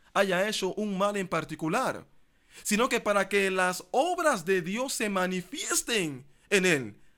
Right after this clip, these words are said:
Hay algunas cosas que Dios permite para manifestar su gloria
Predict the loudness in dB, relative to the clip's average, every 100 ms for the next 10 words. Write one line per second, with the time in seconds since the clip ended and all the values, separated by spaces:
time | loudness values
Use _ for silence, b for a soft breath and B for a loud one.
0 | b b b 2 4 -2 -4 -4 -6 -4
1 | -4 -2 -4 -2 -2 0 0 0 0 -2
2 | -6 b b b 2 4 2 0 0 -2
3 | -4 -4 -4 -4 -4 -2 -2 -2 -2 -2
4 | -4 -4 -4 -2 -4